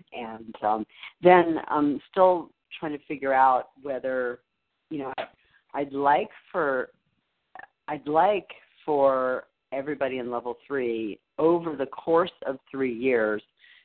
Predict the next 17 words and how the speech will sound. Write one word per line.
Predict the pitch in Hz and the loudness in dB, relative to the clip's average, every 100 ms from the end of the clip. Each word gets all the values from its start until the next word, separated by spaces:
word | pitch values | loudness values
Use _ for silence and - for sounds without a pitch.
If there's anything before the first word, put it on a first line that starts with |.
| _ | _
to | - | -8
come | - - 165 156 | 0 6 6 4
to | 131 - - | -4 -8 -4
three | 147 143 107 | -2 0 -2
events. | 117 113 78 - _ _ _ _ _ _ | -2 -4 -4 -12 _ _ _ _ _ _
So | 147 | 2
you | 139 143 | 4 2
could | 160 127 | -2 0
do | 135 123 120 110 - | 2 4 2 0 0
three | 143 | 0
events | 117 101 - | 0 -4 -6
in | 117 | -6
one | 113 120 | -4 0
year, | 160 185 175 165 160 | 2 4 6 8 6
you | 151 131 | 4 -2
could | |
do | 120 | -4